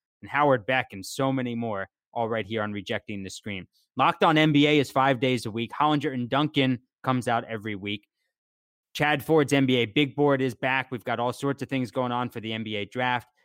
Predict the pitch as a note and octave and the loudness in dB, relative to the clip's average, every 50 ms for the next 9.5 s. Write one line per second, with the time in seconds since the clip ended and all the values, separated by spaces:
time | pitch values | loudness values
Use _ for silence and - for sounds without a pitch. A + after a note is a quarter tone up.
0 | _ _ - G#2 - _ - B2 B2 A2+ G2+ - - A2 A#2 C3+ D3+ D#3+ D3 - | _ _ -14 -14 -14 _ -4 -2 -2 -2 -4 -6 -8 -4 0 0 2 0 0 -2
1 | - - C#3 C3 B2 B2 - - _ - D3+ D3+ D3 C3+ C3+ E3+ E3 E3+ D#3+ - | -4 -2 -2 0 0 -2 -6 -8 _ -4 -2 -2 -2 -2 -2 -2 -2 -2 -4 -8
2 | - - - C#3 C3+ C3+ C3 B2+ B2 A#2+ A2 - _ - B2+ B2+ A#2 G#2 F#2+ F#2+ | -12 -8 -4 -2 -2 -2 -2 -2 -2 -4 -6 -6 _ 0 2 2 2 0 -2 -4
3 | F#2 - _ _ _ _ _ - B2+ B2 _ - A#2+ A#2 A2+ A2+ A2 G#2+ G#2+ A2+ | -6 -10 _ _ _ _ _ -4 -4 -4 _ -4 -2 -2 -2 -2 -4 -4 -4 -2
4 | A#2+ A#2+ - - - A#2+ A2+ A2 - A#2+ A2+ G#2+ G2+ - A2 G#2+ G2+ - - C#3+ | -2 -2 -2 -4 -6 -6 -6 -4 -4 -2 -4 -4 -4 -4 -4 -6 -4 -4 -4 -6
5 | C3 A2+ C3+ A#2+ A2+ - B2 G#2+ - - A#2 G#2+ C#3 C3+ - D#3 D3 C3+ C3 A#2+ | -4 -4 -4 -6 -6 -6 -6 -8 -6 -8 -6 -6 -6 -4 -2 -2 0 0 0 -2
6 | - _ _ _ _ _ _ _ _ _ - B2+ C3+ C#3+ C#3+ C#3 B2+ B2 A#2+ A#2 | -4 _ _ _ _ _ _ _ _ _ -2 0 0 2 2 2 2 2 0 0
7 | A2+ A2+ A2+ B2 B2 B2 B2 B2+ B2+ A2+ A2+ A2 G#2 G#2+ C#3 B2 A#2+ B2+ B2 A#2+ | 0 0 0 2 4 4 4 2 2 -2 -4 -6 -6 -4 -2 0 0 2 0 0
8 | A#2+ - A#2+ G2+ - - - G3+ F#3 E3+ D#3 C#3+ B2+ - D3 C3 A#2+ A#2+ B2 D#3+ | -4 -8 -10 -14 -10 -2 2 2 4 4 4 2 0 -2 -4 -4 -4 -2 -2 -2
9 | D3+ D3 - D3 C#3+ C#3+ C#3 C#3 C#3+ C#3 | -2 -2 -2 -2 0 2 2 0 -2 -4